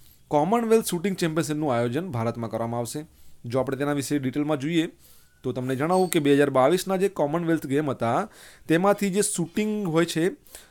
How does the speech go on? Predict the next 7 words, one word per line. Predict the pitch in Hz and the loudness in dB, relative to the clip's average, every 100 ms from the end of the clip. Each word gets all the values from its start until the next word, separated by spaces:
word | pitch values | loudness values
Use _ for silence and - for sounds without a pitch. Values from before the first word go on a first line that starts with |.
| _ | _
તે | - | -4
શૂટિંગનું, | - 165 165 196 202 190 202 202 | -2 -2 -2 -2 0 0 0 -2
અ, | - 135 | -4 -4
બાકાત | 131 127 127 160 | 0 0 2 2
કરવામાં | 170 170 175 | 2 2 4
આવ્યું | 175 175 | 2 2
હતું. | 170 220 | 0 -4